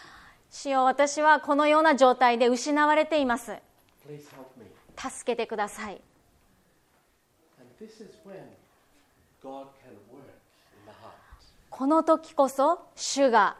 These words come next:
Speaker 1: 私たちの心に働くことがおできになる時なんです。
Speaker 2: When we stop our trying,
Speaker 1: 私たちが自分でやることをやめる時、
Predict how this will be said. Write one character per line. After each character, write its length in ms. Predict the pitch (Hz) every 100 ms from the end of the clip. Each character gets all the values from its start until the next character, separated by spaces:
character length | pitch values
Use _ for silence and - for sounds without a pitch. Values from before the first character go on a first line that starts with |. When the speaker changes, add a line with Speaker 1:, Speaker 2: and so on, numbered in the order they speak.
| -
Speaker 1:
私 320 | 233 247 262 262
た 120 | 262
ち 100 | 254
の 120 | 247
心 460 | 240 247 262 254 247
に 280 | 269 269 -
働 520 | - 285 302 302 294
く 60 | -
こ 140 | 294
と 120 | 294
が 280 | 277 285 -
お 100 | 220
で 140 | 233
き 100 | 233
に 140 | 262 254
な 120 | 240
る 60 | 240
時 220 | 226 226
な 80 | 175
ん 80 |
で 80 | -
す。 200 | - - _ _ _ -
Speaker 2:
When 140 | 151 147
we 80 | 170
stop 420 | 160 - 165 165 147
our 220 | 165 185 -
trying, 520 | - 165 127 104 110 180 _ - - _ -
Speaker 1:
私 340 | 233 269 269
た 140 | 277 269
ち 140 | 254
が 140 | 247
自 300 | 202 - 269
分 340 | 247 311 349 359
で 140 | 381
や 120 | 349
る 120 | 311 311
こ 100 | 311
と 120 | 311
を 60 |
や 140 | 190 190
め 120 | 233
る 100 | 233
時、 340 | 190 - 269